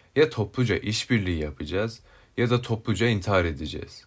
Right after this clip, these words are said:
Ukrayna Savaşı ve Tayvan çatışması ile birlikte tırmanan küresel gerilimden hareketle insanlığın nükleer yok oluşu yalnızca bir yanlış anlamaya,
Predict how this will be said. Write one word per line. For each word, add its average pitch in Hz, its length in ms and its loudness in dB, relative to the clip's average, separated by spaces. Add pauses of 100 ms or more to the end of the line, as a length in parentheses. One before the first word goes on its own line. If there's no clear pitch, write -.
Ukrayna 160 460 0
Savaşı 127 440 0
ve 117 100 -2
Tayvan 120 400 2
çatışması 101 540 -6
ile 92 180 -2
birlikte 90 300 -4
tırmanan 90 540 -4
küresel 101 520 0
gerilimden 87 600 -2
hareketle 90 760 -2 (460)
insanlığın 123 600 2
nükleer 113 440 4
yok 117 320 0
oluşu 98 500 -2 (320)
yalnızca 104 640 2
bir 117 80 2
yanlış 107 420 0
anlamaya, 82 640 -4